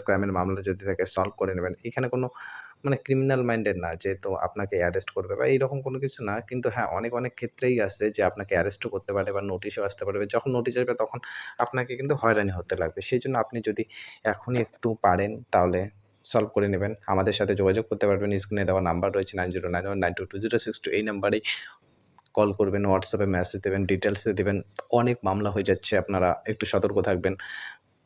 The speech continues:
এইসব ইউপিআই দুইশো চারশো টাকার মধ্যে থার্ড পার্টি অ্যাপ, অনলাইন গেমিং, ক্রিপ্টোকারেন্সি, ভাই এগুলা থেকে একটু দূরে থাকো। আপনারা ছাত্র, একটু পড়াশোনাতে মন দাও। এই দুই চারশো টাকার জন্য আপনারা এইরকম, মানে এইরকম মামলাতে ফাঁসবেন না।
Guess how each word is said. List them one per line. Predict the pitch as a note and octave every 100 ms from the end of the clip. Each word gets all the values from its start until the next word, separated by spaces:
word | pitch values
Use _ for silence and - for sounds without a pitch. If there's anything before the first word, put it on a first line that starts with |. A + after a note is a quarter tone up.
| _ _ -
এইসব | A#2+ A2+ G2+ - -
ইউপিআই | A#2 - A2 G#2+
দুইশো | G2+ G#2+ G2+ G2
চারশো | G2 - A2
টাকার | F#2+ G2
মধ্যে | F#2+ G2
থার্ড | - G2
পার্টি | G2 F#2+
অ্যাপ, | F#2+ F2+
অনলাইন | F2+ F#2+ G2
গেমিং, | F#2 G2 G#2 G2+ -
ক্রিপ্টোকারেন্সি, | G#2+ - G2 F#2 G2 -
ভাই | G2+ G#2
এগুলা | G2 G2 F#2+
থেকে | G2
একটু | F#2+ -
দূরে | F#2+ G2 G2
থাকো। | F#2 F#2 - - - -
আপনারা | G2+ G#2+ G2 -
ছাত্র, | G2 F#2 - F2+ F2
একটু | G2 - G#2 -
পড়াশোনাতে | G#2 G2 G#2 G2
মন | G2 G2 F#2+
দাও। | F#2+
এই | G2+
দুই | G#2+ G#2+
চারশো | G2+ - G#2
টাকার | F#2+ G2 F#2+ G2
জন্য | G2+ G2+ F#2+
আপনারা | F2 G2 F#2
এইরকম, | D#2 A2 G#2 F#2+ G2 - _ _ _ _ _ _ C3+
মানে | A#2+
এইরকম | A2+ G#2 G#2+
মামলাতে | F#2+ F#2+ F#2+ G2
ফাঁসবেন | - F#2 F#2+ F#2
না। | F#2